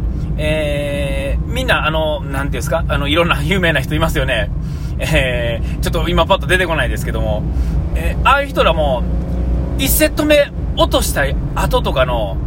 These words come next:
変態な追い上げ、えー、そうじゃなくてもですね、追い詰められて、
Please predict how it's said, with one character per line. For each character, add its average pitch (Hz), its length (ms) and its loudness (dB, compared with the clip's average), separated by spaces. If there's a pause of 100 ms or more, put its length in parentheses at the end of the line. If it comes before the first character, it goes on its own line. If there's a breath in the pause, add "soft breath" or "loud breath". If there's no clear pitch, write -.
(420)
変 208 280 0
態 233 200 4
な 190 140 0
追 151 100 -2
い 151 80 2
上 147 80 2
げ、 143 180 -2 (460)
え 180 1120 -2
ー、 - 80 0
そ - 180 4
う - 40 4
じ 240 80 2
ゃ - 20 2
な 277 120 2
く - 80 -4
て 220 100 2
も 175 120 0
で - 100 2
す - 100 0
ね、 135 220 2
追 302 120 4
い - 20 2
詰 294 240 2
め 285 60 6
ら 285 60 4
れ 277 120 4
て、 262 260 0